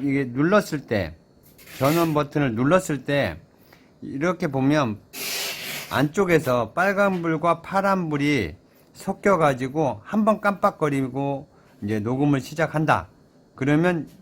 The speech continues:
잔량이 이십오 프로 밖에 없는 거예요, 배터리가. 그리고 두 번 깜빡거리고 녹음을 시작한다. 그러면 오십 프로 있는 거고, 세 번 깜빡거리고, 어, 녹음을 시작한다. 그러면 칠십오 프로.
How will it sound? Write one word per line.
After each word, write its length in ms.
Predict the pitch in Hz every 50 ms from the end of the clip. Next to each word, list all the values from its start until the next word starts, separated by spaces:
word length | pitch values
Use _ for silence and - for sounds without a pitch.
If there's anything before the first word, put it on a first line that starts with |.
| _ -
잔량이 420 | - - 113 127 143 151 156 135
이십오 440 | 110 120 131 139 - 131 117 123 123
프로 160 | 139 143 135
밖에 240 | 131 123 - - 123
없는 260 | 92 80 90 104 110
거예요, 160 | 104 95 80
배터리가. 380 | 76 85 80 - 92 82 78 80
그리고 200 | 104 120 127 120
두 160 | - 151 160
번 180 | 165 180 165 156
깜빡거리고 960 | 165 165 151 - 160 151 - - 143 135 135 135 131 160 175 185 190 180 - _ - _ _ _ _ _ -
녹음을 360 | 101 104 123 131 143 147 143
시작한다. 640 | 139 - 151 156 139 131 131 123 117 117 95 85 85 -
그러면 300 | - 135 131 131 107 101
오십 220 | 123 143 143 - -
프로 140 | - 127 120
있는 220 | 110 104 101 98
거고, 340 | 101 113 120 147 160 160 - - - - _
세 300 | - - - 185 196 208
번 200 | 196 208 196 170
깜빡거리고, 1080 | - 180 170 160 - 165 160 - 156 151 147 147 147 156 175 190 208 208 208 208 196 - _ _ _ _ _ _ -
어, 80 | 101
녹음을 320 | 104 123 139 139 151 151 143
시작한다. 480 | - - 147 131 - 131 123 120 113
그러면 180 | 107 107 110 107
칠십오 460 | - - 165 - 147 120 107 104 107
프로. 420 | - 117 123 151 180 196 208 214